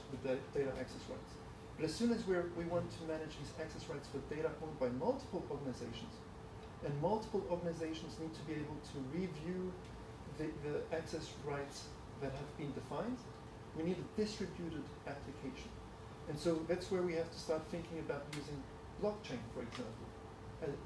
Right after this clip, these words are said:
to use and create a decentralized application to manage these access rights. <coughs> This is not directly, I would say, you know, related to O S L T, but as soon as we start connecting data, we will,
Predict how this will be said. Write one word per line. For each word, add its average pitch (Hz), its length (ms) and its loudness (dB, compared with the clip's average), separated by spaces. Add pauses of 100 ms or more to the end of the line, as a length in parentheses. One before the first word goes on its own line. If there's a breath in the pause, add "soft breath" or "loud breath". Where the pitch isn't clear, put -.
(240)
to 165 80 -2
use 160 300 0 (160)
and 160 80 2 (140)
create 165 160 6
a 151 160 -2
decentralized 175 640 2
application 151 580 -4 (120)
to 147 100 -6
manage 143 280 0 (100)
these 131 100 -4 (160)
access - 320 -4
rights. - 500 4 (180)
<coughs> - 260 -4
This 208 200 8
is 214 280 4
not 190 280 4 (540)
directly, 175 720 4
I 156 120 0
would 156 140 0
say, 147 300 0 (260)
you 143 80 -2
know, 123 80 2 (100)
related 156 360 4 (160)
to 156 60 -2 (220)
O 151 60 2
S 151 160 0
L 151 80 2 (100)
T, 233 80 2
but 175 140 0
as 151 100 0
soon 233 220 4
as 214 160 4
we 185 80 -2
start - 320 0
connecting 170 360 0
data, 156 280 0 (640)
we 180 80 6
will, 208 280 8